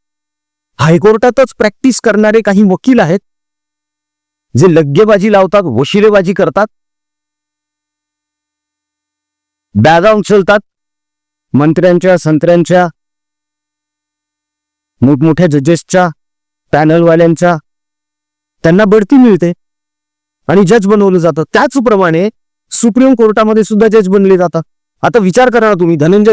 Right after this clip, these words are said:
चंद्रचूड आधीच हे, अ, सीजेआय होते, त्यांचे वडील कोण होते? त्यांचे वडील सुद्धा सीजेआयच होते ना आपले. घोषण गवईंचे, अ, अ,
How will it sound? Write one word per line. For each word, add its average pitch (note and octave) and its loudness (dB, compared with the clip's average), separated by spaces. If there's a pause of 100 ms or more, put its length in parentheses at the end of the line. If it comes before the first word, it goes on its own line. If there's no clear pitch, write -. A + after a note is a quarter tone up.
चंद्रचूड F3 -2 (380)
आधीच F#3+ 0
हे, G#3+ 4
अ, D#3+ 0
सीजेआय F3+ 0
होते, C#3+ -6 (540)
त्यांचे A3 0
वडील A3+ 2
कोण C4 0
होते? B3+ 0 (1500)
त्यांचे A3 2
वडील A#3 2
सुद्धा F#3+ 0
सीजेआयच B3 0
होते C4 -2
ना C#4 -2
आपले. A#3+ -2 (2750)
घोषण G#3+ 2
गवईंचे, B3+ 2
अ, - -4
अ, F3+ -2